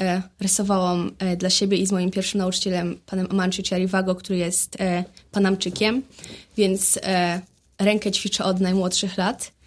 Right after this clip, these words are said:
E, do tego interesuję się bardzo historią sztuki i jakby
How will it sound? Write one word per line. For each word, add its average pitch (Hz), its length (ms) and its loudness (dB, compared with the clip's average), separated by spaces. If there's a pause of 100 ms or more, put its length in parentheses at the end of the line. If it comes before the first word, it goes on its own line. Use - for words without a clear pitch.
(360)
E, 202 220 4
do 208 100 2
tego 208 540 2
interesuję 202 500 2
się 202 100 -2
bardzo 190 420 2
historią 196 440 0
sztuki 196 500 -4
i 190 380 2 (420)
jakby 202 520 0